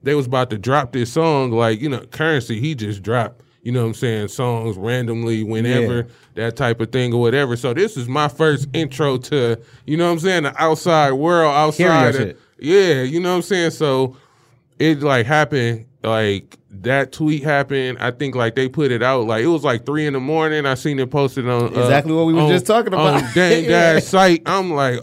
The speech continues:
Speaker 1: "Oh, shit, like, this is, you know what I'm saying, a for real thing." I think it, I was so excited, I had a headache and shit. Like, I couldn't even go to sleep, you know what I'm saying?
Speaker 2: Yeah.
Speaker 1: So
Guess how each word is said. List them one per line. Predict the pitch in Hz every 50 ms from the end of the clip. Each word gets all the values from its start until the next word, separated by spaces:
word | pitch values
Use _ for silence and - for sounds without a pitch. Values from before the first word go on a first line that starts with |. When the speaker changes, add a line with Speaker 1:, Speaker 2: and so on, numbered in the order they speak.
| -
Speaker 1:
"Oh, | 135 160 170 165 160 139 117 110 104
shit, | - - - - 175 175 160 - -
like, | 117 131 131 127 123
this | 123 147 156 151 -
is, | 143 135 120 131
you | 147
know | 151
what | 147
I'm | 147
saying, | 143 - 165 151
a | 143
for | - - 131
real | 131 143 143 139
thing." | 139 139 165 170 165 147 131 - - - _ _ _ -
I | -
think | 147 156 151 147 123 -
it, | - 156 156 - -
I | 139 160
was | 165 143 123
so | - - 156
excited, | 135 127 120 - 175 170 160 147 139
I | 156
had | 156 156 139 117 98
a | 85
headache | 82 92 175 180 175 151 131 120 120 - - -
and | - 127 123
shit. | - 160 139 -
Like, | - 127 131 403 392 - 220
I | - - 151
couldn't | 151 - 190 160 170
even | 160 143 139 131
go | 110 151 175 185
to | 160 139
sleep, | - - 127 110 107 - -
you | 131 139
know | 139 139
what | 143 135
I'm | 123
saying? | 131 131 131 127 117
Speaker 2:
Yeah. | 107
Speaker 1:
So | 107 151 131 123 123 117